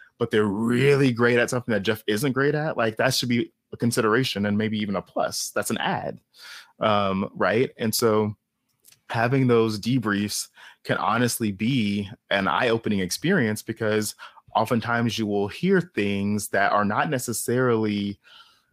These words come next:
true of the qualities that you're looking for or about the qualities that you're looking for, bu-, but are about things that are coded language or, you know, personal preferences or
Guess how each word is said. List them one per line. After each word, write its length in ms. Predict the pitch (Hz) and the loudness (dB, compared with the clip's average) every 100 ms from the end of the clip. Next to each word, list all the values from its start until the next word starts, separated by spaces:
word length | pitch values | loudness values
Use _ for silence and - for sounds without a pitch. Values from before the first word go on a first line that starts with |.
| _ _ _ _ _ _ _ _ - | _ _ _ _ _ _ _ _ -4
true 400 | - 147 143 135 | 0 4 6 6
of 180 | 117 107 | 4 2
the 100 | 110 | -2
qualities 500 | - 127 127 117 104 | 0 2 4 2 0
that 140 | 104 | -2
you're 100 | 104 | -2
looking 300 | 98 175 117 | -2 -2 -4
for 340 | 104 110 104 - | -4 -4 -4 0
or 320 | 113 107 101 104 | 2 4 4 2
about 340 | 98 110 - | 2 2 0
the 80 | 123 | -2
qualities 460 | - 104 101 101 | 0 2 2 0
that 140 | 95 98 | -2 -2
you're 80 | 90 | -4
looking 220 | 92 95 | -4 -6
for, 280 | - 104 107 | -4 -4 -4
bu-, 220 | 104 110 - | -4 -6 -6
but 100 | 113 | -4
are 140 | 113 120 | -2 0
about 400 | 104 113 135 - | 0 2 0 0
things 400 | 98 107 113 - | -2 0 0 0
that 260 | 104 110 - | 0 0 0
are 420 | 85 92 101 110 | 0 2 0 -2
coded 500 | - - 90 98 90 | -4 -2 0 -2 -4
language 640 | 87 87 101 143 - - _ _ _ _ _ - | -6 -4 -4 -4 -6 -12 _ _ _ _ _ 2
or, 640 | 101 98 101 - 110 113 - - | 4 4 4 4 2 -2 -8 -6
you 100 | 95 | -2
know, 120 | 92 | -2
personal 420 | - 117 - 113 | 0 -2 0 -6
preferences 880 | - 104 127 123 151 156 156 147 - - - _ - | -4 -4 -2 -2 -2 -2 -4 -6 -12 -18 -20 _ -6
or 720 | 101 101 104 107 104 104 104 | 0 2 2 2 2 0 -4